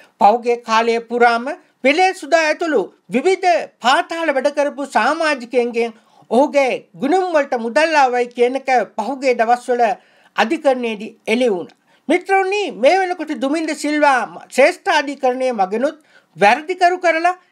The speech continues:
එල්ලා මරන්න නියම වෙලයි ඉන්නේ. හැබැයි මේ වෙනකොට ආණ්ඩුව ඔහු බේරගන්න විශාල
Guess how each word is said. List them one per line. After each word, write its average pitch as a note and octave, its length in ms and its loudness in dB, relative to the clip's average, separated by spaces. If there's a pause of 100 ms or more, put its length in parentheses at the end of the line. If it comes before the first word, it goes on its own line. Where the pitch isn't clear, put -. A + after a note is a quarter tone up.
(120)
එල්ලා E4 360 4
මරන්න C#4 400 -2
නියම B3+ 200 -2
වෙලයි A3 300 0 (160)
ඉන්නේ. A3 380 -4 (400)
හැබැයි D4+ 460 2 (180)
මේ D4 220 4
වෙනකොට E4 360 -4
ආණ්ඩුව C#4+ 580 0
ඔහු C4+ 120 0
බේරගන්න A#3+ 640 0 (240)
විශාල B3 340 2